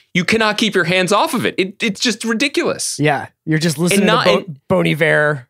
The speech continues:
Speaker 2: and you're just,
Speaker 1: No,
Speaker 2: like,
Speaker 1: but it's, it's, like,
Speaker 2: stroking
Speaker 1: not
Speaker 2: your
Speaker 1: even in a
Speaker 2: cheeks.
Speaker 1: cool Nick Offerman, you know, in Devs, just, like,
Speaker 2: Yeah,
Speaker 1: stroking
Speaker 2: it,
Speaker 1: it and
Speaker 2: it,
Speaker 1: thinking
Speaker 2: it,
Speaker 1: about space-time.
Speaker 2: it's
Speaker 1: It just feels
Speaker 2: torture.
Speaker 1: gross.
Speaker 2: It itches, yeah. Um, Andy, a couple things I wanted to do today.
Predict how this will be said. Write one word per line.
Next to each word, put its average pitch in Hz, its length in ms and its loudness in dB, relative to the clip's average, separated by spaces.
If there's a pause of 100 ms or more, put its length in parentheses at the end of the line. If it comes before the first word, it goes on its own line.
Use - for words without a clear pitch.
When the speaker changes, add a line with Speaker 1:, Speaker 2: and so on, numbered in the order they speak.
(160)
Speaker 2:
and 147 80 -2
you're 151 100 -2
just, 147 180 -2
Speaker 1:
No, 320 100 4
Speaker 2:
like, 330 80 0
Speaker 1:
but - 100 2
it's, - 280 -2
it's, 202 120 0
like, 202 140 2
Speaker 2:
stroking 202 80 2
Speaker 1:
not 226 200 4
Speaker 2:
your 247 140 2
Speaker 1:
even 233 80 4
in 196 80 2
a 165 60 2
Speaker 2:
cheeks. - 120 -2
Speaker 1:
cool 190 400 2
Nick 160 220 0
Offerman, 127 800 0
you 127 100 -2
know, 120 100 2
in 113 220 -2
Devs, 117 420 2
just, - 200 -4
like, 104 360 -2
Speaker 2:
Yeah, 480 140 4
Speaker 1:
stroking 120 320 2
Speaker 2:
it, - 20 4
Speaker 1:
it 135 40 4
and 196 100 -2
Speaker 2:
it, - 20 -6
Speaker 1:
thinking 175 200 2
Speaker 2:
it, - 20 0
Speaker 1:
about 110 180 0
space-time. 101 720 -2
Speaker 2:
it's - 160 -2
Speaker 1:
It 156 60 -2
just 202 180 2
feels 190 160 0
Speaker 2:
torture. 233 140 0
Speaker 1:
gross. 202 240 0
Speaker 2:
It 226 60 4
itches, - 360 -6
yeah. 151 280 -2 (520)
Um, 190 300 2
Andy, 208 180 2
a 196 60 2
couple 349 220 2
things 247 180 2
I 208 40 2
wanted 190 180 0
to 147 80 -8
do 131 120 -8
today. 120 240 -10